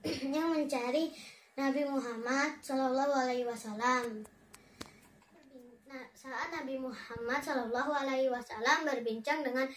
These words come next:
Ali bin Abi Thalib dan Umar bin Khattab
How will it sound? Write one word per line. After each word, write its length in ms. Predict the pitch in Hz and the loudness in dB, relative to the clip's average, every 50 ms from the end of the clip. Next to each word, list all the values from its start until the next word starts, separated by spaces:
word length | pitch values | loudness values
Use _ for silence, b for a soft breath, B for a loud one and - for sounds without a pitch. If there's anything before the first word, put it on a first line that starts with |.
| B B B | B B B
Ali 320 | - 247 247 269 311 - 269 | -2 0 2 2 2 2 0
bin 240 | 269 277 269 - | 0 -2 -2 -2
Abi 240 | 254 240 233 247 - | -4 -4 -4 -4 -4
Thalib 400 | - 226 208 220 254 294 277 - - 269 | -4 -6 -4 -2 0 0 0 -2 0 2
dan 240 | 285 294 302 302 B B B B B | 4 4 4 2 B B B B B
Umar 320 | - 262 262 269 277 277 262 | -2 2 4 4 4 4 2
bin 160 | 254 247 226 | 0 0 -2
Khattab 640 | 220 - 226 220 214 - - 226 233 254 254 254 | -2 -6 -8 -10 -8 -2 2 4 4 4 2 0